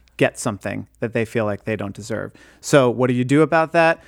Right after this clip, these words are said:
Well, you, like, you know, catcall a woman and you make her feel less than a human, or you call a person on a bike a faggot just because he's in front of your car.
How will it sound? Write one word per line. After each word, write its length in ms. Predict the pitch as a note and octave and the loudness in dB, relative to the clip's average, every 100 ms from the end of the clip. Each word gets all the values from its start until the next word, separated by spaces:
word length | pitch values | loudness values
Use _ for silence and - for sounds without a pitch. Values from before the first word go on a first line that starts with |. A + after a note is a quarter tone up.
| - - | -20 2
Well, 320 | D#3 E3+ E3+ | 4 6 4
you, 220 | D3+ D3 | 4 2
like, 240 | C#3+ C3 - | 2 0 0
you 60 | |
know, 160 | B2 G#2+ | -2 -4
catcall 640 | - C3 A#2+ - B2+ B2 A#2 | 0 0 0 -2 0 2 0
a 40 | |
woman 580 | A2 A2+ A2 G#2+ G#2+ G#2+ | -2 -4 -2 -4 -4 -6
and 240 | - A2+ | -6 -4
you 80 | A2+ | -4
make 240 | A2 G#2+ | -4 -6
her 100 | - | -8
feel 380 | G#2+ - A2 G#2+ | -6 -2 -2 -2
less 300 | G#2 G#2+ - | -2 -6 -6
than 200 | - A2+ | -10 -8
a 40 | G#2 | -8
human, 440 | A2 B2 C3 B2+ - - - | -8 -8 -6 -8 -10 -20 -8
or 240 | B2 A#2+ B2 | -2 0 2
you 180 | C3 | 2
call 280 | D3 D#3 D3 | 2 4 4
a 40 | C#3+ | 2
person 360 | D3 C#3 C3 | -2 -4 -4
on 140 | B2 A#2 | -6 -6
a 40 | |
bike 240 | G#2+ A2 | -6 -6
a 40 | G#2 | -8
faggot 500 | - B2 A#2 G#2 G2+ | -4 0 0 -2 -10
just 200 | A2 - | -14 -12
because 340 | A2+ A2+ G#2 | -10 -10 -12
he's 300 | - A2 G2 | -10 -12 -12
in 180 | - A2+ | -12 -14
front 260 | - A2 G2+ | -10 -10 -8
of 100 | G#2 | -8
your 120 | G#2 | -10
car. 380 | G#2 A#2+ A2+ A#2 | -10 -4 -4 -4